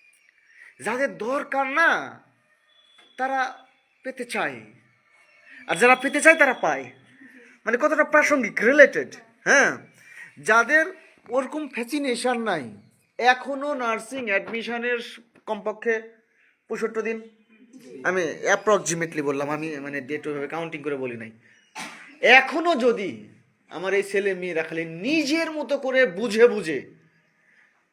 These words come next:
পঁয়ষট্টি দিনের সাথে দশ ঘন্টা করে যোগ করলাম, গুণ করলাম, তার মানে ছয়শো পঞ্চাশ ঘন্টা হয়, এই সিলেবাস কমপক্ষে দশ বার শেষ করা সম্ভব।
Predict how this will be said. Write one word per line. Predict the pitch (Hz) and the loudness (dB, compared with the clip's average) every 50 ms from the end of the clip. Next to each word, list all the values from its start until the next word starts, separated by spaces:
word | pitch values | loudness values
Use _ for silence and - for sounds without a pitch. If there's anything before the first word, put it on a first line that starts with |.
| _ _ - _ _ - | _ _ -20 _ _ -14
পঁয়ষট্টি | 165 170 - 208 202 - 208 196 | -10 -8 -6 -6 -6 -6 -6 -6
দিনের | 185 202 196 | -6 -6 -6
সাথে | 190 208 208 220 | -6 -6 -6 -4
দশ | 170 185 170 151 | 0 0 0 0
ঘন্টা | 147 165 165 170 | -2 -4 -4 -4
করে | 165 165 | -4 -4
যোগ | 151 143 131 - | -6 -8 -10 -10
করলাম, | - 135 123 117 110 101 101 - - - 135 | -8 -10 -8 -8 -10 -12 -14 -20 -20 -14 -8
গুণ | 151 185 180 | -8 -8 -6
করলাম, | - - 202 202 - 220 - _ _ _ _ _ _ _ _ _ _ _ _ _ - | -8 -10 -12 -12 -14 -14 -16 _ _ _ _ _ _ _ _ _ _ _ _ _ -10
তার | 143 156 | -8 -4
মানে | 175 185 | -4 -2
ছয়শো | 180 - - 175 180 185 185 - 226 208 214 202 | -4 -2 -2 0 0 0 -2 -2 -4 -6 -4 -6
পঞ্চাশ | 185 175 170 165 - 180 170 165 139 123 | -8 -8 -6 -4 -2 0 0 0 -2 -4
ঘন্টা | 147 147 143 139 143 131 | -8 -8 -6 -4 -4 -2
হয়, | 123 139 147 | 0 0 0
এই | 147 147 | 0 -2
সিলেবাস | 143 - - 180 175 180 170 180 175 170 - | -4 -6 -6 -4 -2 -2 0 0 -2 -4 -4
কমপক্ষে | 170 160 160 160 156 160 160 160 - 175 160 | -6 -6 -6 -6 -6 -8 -8 -6 -4 -6 -4
দশ | - - 180 226 220 160 | -2 2 2 2 2 2
বার | 135 147 131 | 0 -6 -6
শেষ | - 131 117 - | -6 -8 -10 -10
করা | - 107 107 | -12 -14 -12
সম্ভব। | - 113 104 104 104 | -12 -14 -16 -16 -16